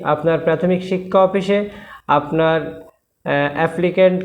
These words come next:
কপি এবং আপনার নাগরিক সনদপত্র, আপনার জাতীয় পরিচয়পত্র এবং আপনার সকল,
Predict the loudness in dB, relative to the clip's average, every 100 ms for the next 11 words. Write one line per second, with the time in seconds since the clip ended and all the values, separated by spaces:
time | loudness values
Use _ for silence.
0 | 2 2 2 0 -2 -6 -4 0 4 4
1 | 2 2 0 2 2 2 2 0 0 0
2 | 0 0 0 0 -2 -2 -6 -8 -2 0
3 | 2 0 2 0 2 0 0 0 2 2
4 | 4 0 0 0 0 -4 -14 -8 -2 2
5 | 2 2 0 0 0 0 -2 -2 2 2
6 | 0